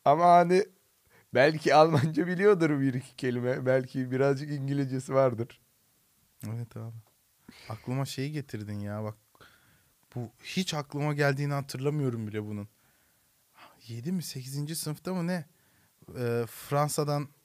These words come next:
Speaker 2: öğrenciler gelmişti.
Speaker 1: Ben sana bir şey anlattım mı? Sen anlat bak.
Speaker 2: Bunları dağıttılar sınıfa, işte kim evi müsait, kim de, kim kalabilir
Speaker 1: Aa,
Speaker 2: falan.
Speaker 1: bize de şeyden geldi. Romanya'dan.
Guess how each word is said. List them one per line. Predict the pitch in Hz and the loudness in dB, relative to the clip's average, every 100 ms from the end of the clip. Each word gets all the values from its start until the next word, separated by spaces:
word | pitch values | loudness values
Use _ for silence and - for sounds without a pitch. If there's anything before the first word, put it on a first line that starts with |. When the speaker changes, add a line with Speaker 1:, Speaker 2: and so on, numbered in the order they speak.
| _ | _
Speaker 2:
öğrenciler | 131 131 139 135 139 151 | -4 -2 -2 -2 -2 -2
gelmişti. | 143 135 113 101 - - 220 - - _ _ _ _ - | 0 -4 -4 -6 -12 -12 -12 -14 -20 _ _ _ _ -16
Speaker 1:
Ben | 113 - | -16 -12
sana | 120 123 | -8 -8
bir | |
şey | 185 120 | -8 -8
anlattım | 127 123 123 - | -6 -10 -10 -12
mı? | 117 | -12
Sen | - 107 | -6 -4
anlat | 110 110 117 - | -4 -6 -10 -10
bak. | 127 - - _ - - - - | -20 -20 -20 _ -18 -16 -18 -8
Speaker 2:
Bunları | 135 160 170 202 | 0 4 4 6
dağıttılar | 170 170 170 202 165 | 8 8 4 4 4
sınıfa, | 131 127 113 117 | 4 -2 -6 -6
işte | 110 120 | -10 -10
kim | - 135 131 131 - _ | -6 -2 0 -2 -8 _
evi | 123 113 | -4 -4
müsait, | 113 - 110 113 | -4 -4 -4 -4
kim | - 123 120 | -4 -4 -2
de, | 120 | -4
kim | - 127 | -4 -6
kalabilir | 123 120 113 202 | -4 -2 6 10
Speaker 1:
Aa, | 220 220 214 | 12 12 12
Speaker 2:
falan. | 196 | 12
Speaker 1:
bize | 190 196 | 10 8
de | 226 | 6
şeyden | - 170 190 202 | 6 6 8 8
geldi. | 190 139 117 107 104 _ | 8 8 8 0 -4 _
Romanya'dan. | 120 123 143 156 143 107 156 | 0 2 4 4 4 4 2